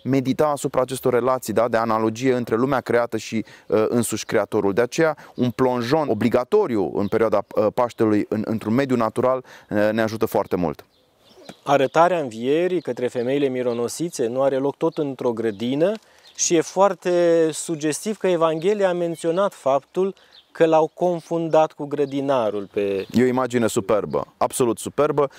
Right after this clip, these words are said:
Speaker 1: și, de asemenea, hainele, uh, îngerului erau hainele acestui cireș, hainele albe, hainele purității. E simbolistica baptismală pe care creștinii au asumat-o încă din primele veacuri.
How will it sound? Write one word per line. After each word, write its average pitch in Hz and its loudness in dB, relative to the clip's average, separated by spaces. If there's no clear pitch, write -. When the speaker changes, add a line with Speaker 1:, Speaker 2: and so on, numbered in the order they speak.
Speaker 1:
și, - -2
de 120 0
asemenea, 131 0
hainele, 104 2
uh, 98 4
îngerului 110 0
erau 101 2
hainele 104 2
acestui 104 -4
cireș, 110 0
hainele 104 0
albe, 95 0
hainele 104 2
purității. 104 -2
E 135 0
simbolistica 117 0
baptismală 123 0
pe 107 0
care 104 2
creștinii 117 -2
au 101 2
asumat-o 107 -2
încă 104 -2
din 95 -4
primele 98 0
veacuri. 110 -2